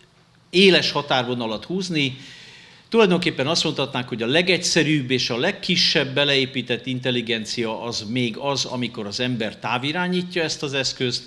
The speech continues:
de már a korábban látott feladatukat oldják meg,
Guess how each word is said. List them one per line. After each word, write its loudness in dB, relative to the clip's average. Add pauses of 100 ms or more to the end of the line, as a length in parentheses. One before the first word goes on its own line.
(260)
de 2
már 4
a -2
korábban -2
látott -6
feladatukat -6
oldják -6
meg, -6